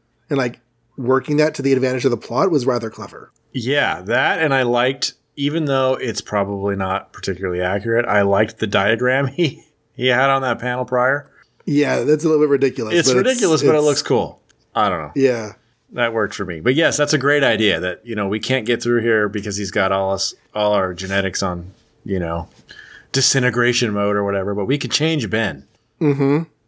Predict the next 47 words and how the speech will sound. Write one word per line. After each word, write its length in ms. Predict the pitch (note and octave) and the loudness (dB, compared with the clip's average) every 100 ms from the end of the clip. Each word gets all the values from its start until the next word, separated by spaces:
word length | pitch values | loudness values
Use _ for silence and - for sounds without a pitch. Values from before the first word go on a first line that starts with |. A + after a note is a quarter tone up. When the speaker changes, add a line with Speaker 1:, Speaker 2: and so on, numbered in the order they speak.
| - _ | -20 _
Speaker 1:
It's 140 | D3 C3 | -4 -2
a 40 | |
cool 180 | C3+ B2+ | 0 0
idea. 260 | A2 G2+ G2+ | 0 -4 -6
Speaker 2:
Mm-hmm. 380 | G#2 G#2+ A2+ B2+ | -6 -6 -4 -2
And 120 | C#3 | -2
I 80 | C#3+ | -2
love 240 | C#3+ F#3 | -2 -2
that 180 | C#3+ G#2 | -4 -2
Ben, 200 | B2 C#3 | -2 0
like, 300 | B2 G#2+ - _ _ _ | 0 -2 -6 _ _ _
struggles 720 | - - - C#3 C#3+ D3 C3+ | -4 -2 0 0 0 0 0
to 140 | - A#2+ | -2 -2
maintain 420 | A#2 A2 B2 B2 | -2 -2 0 0
his 160 | A2 | 0
human 240 | - A#2+ G#2 | -2 -4 -6
form 580 | A2+ D3+ B2+ D#2+ E2 - _ _ | -4 -4 -4 -6 -10 -18 _ _
long 320 | A#2 A2+ A#2 A2+ | -2 0 2 0
enough 200 | A2 G#2 | 0 -2
to 80 | |
get 180 | G2+ G#2 | -2 0
in, 220 | C3 A#2+ | 2 0
'cause 140 | F2 G2+ | -2 -4
he's, 260 | A2+ G#2 - _ _ _ | -4 -6 -8 _ _ _
he 100 | B2 | -4
starts 300 | - E3+ F3+ | 0 -2 0
changing 360 | - B2+ A2 | -2 0 -2
back 240 | G2+ A#2+ A#2+ | 0 0 -2
before 220 | - A#2 | -4 -4
he 60 | F#2+ | 0
makes 320 | A2 D3+ - | -2 -2 -4
it. 160 | D2+ _ _ _ _ A2+ | -6 _ _ _ _ -4
Speaker 1:
Yes, 440 | B2 C3+ C3 - | 0 2 0 -2
he 120 | C3 | -4
does, 640 | A#2+ A#2 C3 B2+ G2+ F#2 - | -2 -2 0 -2 -4 -10 -10
but 140 | A#2+ | -8
he 300 | G#2 B2+ A#2+ | -6 -4 -4
is 260 | B2+ B2+ A#2+ | -2 -2 -2
able 320 | C3 B2 C3 B2 | 0 2 4 2
to 160 | A#2+ | 0
keep, 340 | A2 - C#3+ A#2 | -2 -2 -2 -2
by 140 | C3 | -4
the 80 | A#2 | -4
strength 340 | - C#3+ C#3+ | -2 0 2
of 80 | D3 | 2
his 160 | B2 A#2+ - | 0 -2 -4
own 280 | C3 C#3+ | 0 0